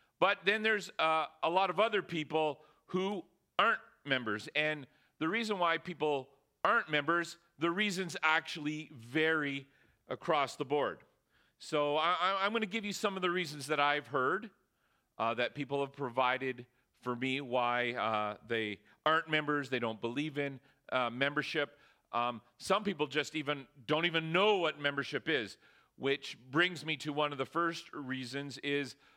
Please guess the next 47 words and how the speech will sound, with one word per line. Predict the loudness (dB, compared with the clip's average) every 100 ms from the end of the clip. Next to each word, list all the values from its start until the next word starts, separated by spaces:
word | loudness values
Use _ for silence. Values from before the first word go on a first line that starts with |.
| _
um, | -2 0 -2 -6 _ _ _
they've | 2 4
never | 2 2
been | 0 -2
taught | 0 2 2 0
about | 0 -2
church | -4 -8 -8 -8
membership. | -8 -8 -8 -8 -6
It's | -4
never | -2 -2
been | 0 -2
an | -2 -2
issue | -2 -2 -6 -6 -6 -20 _ -8
in | -2
their | -2
church. | -2 0 0 -2 -4
They've | -4
never | -2 -2 -2
talked | 0 0 0
about | -2 -2 -2
it. | -6 -16 -20 -14
It |
was | -12 -2
kinda | 0 0 -2
interesting | -6 -6 -8 -4 -4 -2
when | -2
I | -2
was | -4 -2
younger. | -2 0 0 -2 -4 -16 _ -2
Uh, | 0 2 2
I | 0
went | -2 -6
to | -6
this | -8 -4
one | -4 -4
church, | -2 0 -2 -8 _ -20 _
and | -4 -2
they | 2
did | 0
not | 2 2 2
have | 0 -2
membership. | -2 -2 -2 -4 -2
What | 0
they | 2
had | 2 0
was | -6
partnership. | 0 0 0 -4 -10 -12 -14